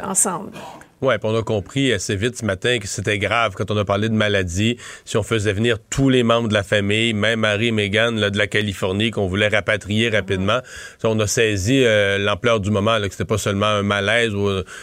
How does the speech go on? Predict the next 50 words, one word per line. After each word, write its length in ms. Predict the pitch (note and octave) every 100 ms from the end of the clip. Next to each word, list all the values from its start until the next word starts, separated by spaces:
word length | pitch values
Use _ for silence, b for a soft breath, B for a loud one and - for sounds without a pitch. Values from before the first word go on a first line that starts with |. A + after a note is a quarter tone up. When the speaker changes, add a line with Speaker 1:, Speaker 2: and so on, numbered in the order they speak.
| B
Speaker 2:
que 80 | -
vraiment, 320 | F#2+ G2+ A2+
là, 100 | A2
on 80 | G2
craignait 480 | F#2 A2+ G#2 G#2 A2+
pour, 320 | A2 G#2 F#2
euh, 160 | F#2+ F#2
pour 140 | F#2+
la 160 | G2 F#2+
vie 240 | F#2 G#2+
de 80 | F#2
la, 160 | F#2 F2+
de 60 |
la 100 | F#2 F2
reine, 220 | G#2+ A2+
qu'on 140 | G2
craignait 300 | - F#2+ G2+
que 60 | G#2+
ce 60 |
soit 160 | F#2 G2+
ses 180 | - F#2+
dernières 480 | F#2+ G2 F#2+ E2+ F2
heures, 220 | F#2+ F#2
et 60 | F2
c'est 160 | G2
ce 100 | F2+
qui 80 | -
s'est 180 | - G#2+
passé. 420 | G2+ F2+ G2+ B2
Speaker 1:
Ouais. 360 | - - - F3
Speaker 2:
Sophie, 160 | C3 F#3
j'ai 160 | C3
fait 140 | A2 F#3+
un 80 | C#3
exercice 560 | G#2 G2 F#2 - C#3
tout 180 | - -
à 80 | G2
l'heure 160 | A#2
juste 180 | D#3 -
pour 140 | - G2+
prendre 340 | A2+ C3 A2+
l'ampleur 580 | G2 F#2 F#2+ A2 B2 A2
du 120 | F2+
personnage, 600 | - G#2+ - G#2 C3 D#3
parce 120 | B2
qu'à 100 | -
un 20 | C3+
moment 240 | C#3+ F3
donné, 380 | C#3 C3+ F#3+
euh, 60 | D3